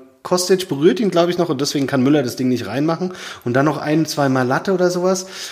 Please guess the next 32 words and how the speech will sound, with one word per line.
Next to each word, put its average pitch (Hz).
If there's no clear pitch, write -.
Aber 143
auch 131
die -
Eintracht 196
ja 175
einmal 180
an 180
die 175
Latte, 180
einmal 147
stand 143
noch 131
Lindström 185
alleine 127
vor 135
Neuer. 160
Also 123
ohne 269
Scheiß, 139
das 143
hätte 185
zur 131
Halbzeit 156
zwei 175
zu 175
sieben 160
oder 123
zwei 135
zu -
acht -
stehen 92
können. 95